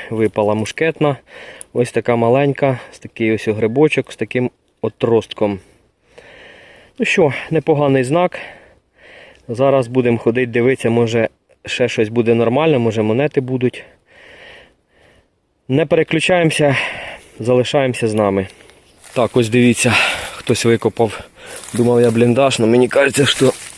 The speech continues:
хтось оце все, коротше, вручну отшурував для того, щоб мусор висипати, я не знаю. Ми в джунглях, тут далеко дуже.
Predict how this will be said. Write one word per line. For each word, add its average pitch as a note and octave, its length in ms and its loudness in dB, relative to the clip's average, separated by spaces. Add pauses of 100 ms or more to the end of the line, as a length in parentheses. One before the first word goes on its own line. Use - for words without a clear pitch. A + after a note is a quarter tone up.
(760)
хтось - 340 2
оце C#3 240 2
все, C3 200 0
коротше, B2+ 400 2
вручну B2 460 4 (440)
отшурував C3 560 2
для A2+ 120 2
того, A#2+ 200 0
щоб A2+ 220 -2
мусор C3 300 0
висипати, A2+ 600 -2
я G#2+ 60 -2
не G#2+ 120 -4
знаю. G#2 320 -6 (680)
Ми E3+ 140 4
в E3 60 4
джунглях, C3+ 460 2 (260)
тут A2+ 120 -10
далеко B2+ 400 0
дуже. G2+ 340 -4